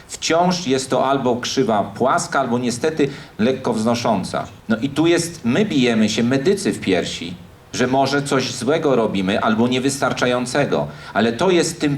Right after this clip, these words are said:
bardziej działalność dla państwa, organizacji i dla, znowuż ukłony w kierunku samorządów, aby właśnie ta krzywa była spadkowa, żeby tych zgonów z powodu raka gruczołu krokowego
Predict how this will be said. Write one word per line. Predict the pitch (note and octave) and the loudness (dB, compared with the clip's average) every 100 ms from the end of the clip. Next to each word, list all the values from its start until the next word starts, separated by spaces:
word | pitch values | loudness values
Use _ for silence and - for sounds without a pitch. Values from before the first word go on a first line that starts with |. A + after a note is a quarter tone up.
| - | -2
bardziej | F3 G#3 G#3 A#2 G#2 - | 0 0 0 -2 -4 -2
działalność | B2+ B2 C#3+ C3+ C3 | 0 2 2 0 0
dla | B2 A#2+ | 0 0
państwa, | E3 F3+ - - A2+ | 0 0 -2 0 0
organizacji | A2 A#2 A2+ A2 C3 A#2+ - E2 - - - - - - - | 2 2 0 2 0 0 -6 -10 -12 -18 -20 -20 -20 -16 -4
i | D3+ | -4
dla, | D3 B2 F#2+ G2+ | 0 0 0 -2
znowuż | G#2 C3 D#3 C3+ A#2 | -2 0 2 2 -2
ukłony | A#2 - C3 B2 A2 | -4 -2 0 2 0
w | G#2+ - | -2 -4
kierunku | B2+ A#2+ B2 C3+ | -2 0 0 -2
samorządów, | - A#2 A2+ D3+ E3+ G2+ F2+ - - | 0 0 2 2 2 2 -2 -4 -8
aby | A#2+ B2 B2+ | -4 0 0
właśnie | A#2+ D3 F3 E3+ | 2 0 0 -4
ta | D3 C3+ | -2 -2
krzywa | - - - - G#2+ G2 - - - | -2 -2 -2 0 0 0 -6 -18 -6
była | C3 C3+ C3+ C3+ | 0 2 2 0
spadkowa, | - - D3+ - G3 - A#2 | -4 -4 -4 0 0 2 0
żeby | A#2 B2+ | -2 -2
tych | C3 A#2 | -2 -4
zgonów | G#2+ D3 E3+ F#3 - | -2 0 2 0 -4
z | |
powodu | - B2+ C#3 B2 | -4 -2 0 2
raka | C3+ C3+ | 2 0
gruczołu | C3+ A2+ - A#2+ | -2 -2 0 0
krokowego | A2+ G2+ G2 F#2+ G2+ G2+ | 0 0 0 0 0 -2